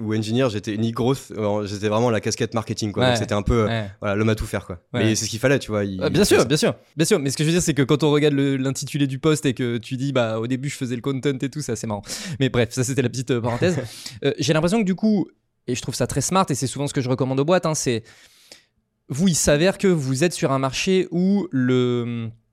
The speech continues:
Speaker 2: il y a une grosse partie du marché, en fait, qui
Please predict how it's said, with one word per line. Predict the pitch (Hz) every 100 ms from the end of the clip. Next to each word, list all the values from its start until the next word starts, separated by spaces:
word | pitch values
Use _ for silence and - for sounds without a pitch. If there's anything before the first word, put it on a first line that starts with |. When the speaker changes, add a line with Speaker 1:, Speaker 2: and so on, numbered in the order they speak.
| _ _ _ - _ -
Speaker 2:
il | 113
y | 131
a | 127
une | 127 131
grosse | 120 113 170 175
partie | - 165 -
du | 139 135
marché, | 131 - 180
en | 143
fait, | 170 -
qui | - 135 127 120